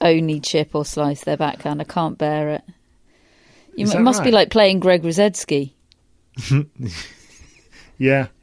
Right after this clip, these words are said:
Speaker 2: Ex-
Speaker 1: Are
Speaker 2: yes.
Speaker 1: you, are you, are you the Greg Ruzetsky of Henley and whatever
Speaker 2: Yeah.
Speaker 1: tennis club?
Speaker 2: I'm, I'm the Greg Ruzetsky of Hackersville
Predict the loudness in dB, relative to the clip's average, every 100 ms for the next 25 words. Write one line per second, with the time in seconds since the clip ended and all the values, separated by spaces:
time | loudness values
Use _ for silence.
0 | _ _ _ _ _ _ -10 -4 -4 -4
1 | -2 2 4 4 2 2 4 4 4 2
2 | 2 2 4 4 2 2 4 2 2 2
3 | 2 0 0 0 0 0 -2 0 0 2
4 | 0 -2 -2 -2 -2 -2 -2 -2 -6 -4
5 | 0 2 0 -4 -4 -4 -4 _ _ -4
6 | -4 0 2 2 4 4 4 2 2 2
7 | 2 2 2 0 0 0 0 2 0 0
8 | -4 -6 -8